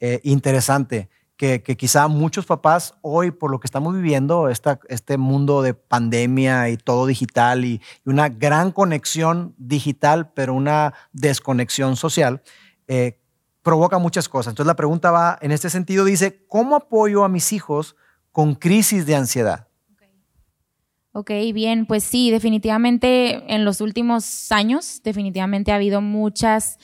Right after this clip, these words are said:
Speaker 2: crisis de ansiedad, ha habido muchas conductas y muchos cuadros, eh, digo, tanto Ruth como yo podemos estar de acuerdo en que a nuestros consultorios llegan familias y niños y adolescentes con, con síntomas y con signos de,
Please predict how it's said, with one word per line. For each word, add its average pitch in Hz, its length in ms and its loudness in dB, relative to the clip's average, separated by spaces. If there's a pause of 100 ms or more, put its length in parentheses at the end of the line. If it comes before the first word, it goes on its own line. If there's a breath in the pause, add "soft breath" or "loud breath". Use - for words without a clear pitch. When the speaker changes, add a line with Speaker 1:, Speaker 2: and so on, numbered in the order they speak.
(240 soft breath)
Speaker 2:
crisis 220 320 2
de 220 80 0
ansiedad, 202 600 2
ha 196 140 0
habido 202 600 2
muchas 226 720 0
conductas 214 520 -4
y 214 40 -6
muchos 202 360 -4
cuadros, 202 600 0 (300 soft breath)
eh, 185 480 -2
digo, 196 320 0
tanto 202 340 -2
Ruth 180 260 -4
como 202 360 -4
yo 185 200 -2
podemos 202 260 -2
estar 196 120 -2
de 196 60 -2
acuerdo 202 260 -2
en 196 100 -2
que 196 120 -6
a 185 40 -4
nuestros 185 360 -4
consultorios 185 560 -2
llegan 190 320 -2 (560 soft breath)
familias 208 720 2
y 196 80 -4
niños 208 400 -2
y 214 60 -4
adolescentes 196 680 -2
con, 190 300 -8
con 190 220 -4
síntomas 214 520 -2
y 202 40 -6
con 190 200 -6
signos 202 400 -4
de, 190 200 -2